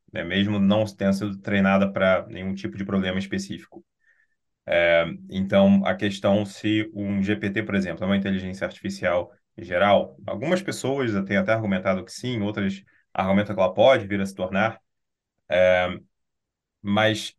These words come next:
ela começa, né, as pessoas começam a identificar isso porque, é, o G P T, ele começa a resolver problemas pa-, para os quais ele não foi treinado. Então, você imagina,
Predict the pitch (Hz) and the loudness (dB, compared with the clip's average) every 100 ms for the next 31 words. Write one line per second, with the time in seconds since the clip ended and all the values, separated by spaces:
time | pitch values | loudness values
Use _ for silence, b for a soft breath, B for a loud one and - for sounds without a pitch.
0 | _ 117 113 117 107 - 143 120 113 165 | _ 4 6 4 2 2 4 4 2 0
1 | - 202 - _ - 95 101 101 101 117 | -4 -8 -10 _ -4 -2 -4 -10 -2 2
2 | 101 139 - 95 92 95 - 90 95 113 | 4 2 2 -2 -2 -6 -4 -2 -2 -4
3 | - 131 - 120 127 - _ _ _ _ | -6 -12 -8 -4 -4 -6 _ _ _ _
4 | _ 101 101 104 120 110 117 123 101 117 | _ 2 4 4 2 -2 -2 -4 -2 -2
5 | 131 - 120 - 113 110 120 139 - 110 | 0 -2 -4 -2 2 2 2 -2 0 0
6 | 104 123 131 117 143 139 113 113 127 - | 0 -2 -2 -2 -2 -2 -4 -2 -4 -6
7 | 127 - - 117 117 113 113 117 117 107 | -8 -4 0 2 2 2 2 2 -4 -4
8 | 110 113 101 78 - - 117 113 127 120 | -4 -2 -2 -4 -10 -8 -6 -4 0 0
9 | 104 127 139 | 0 -2 -2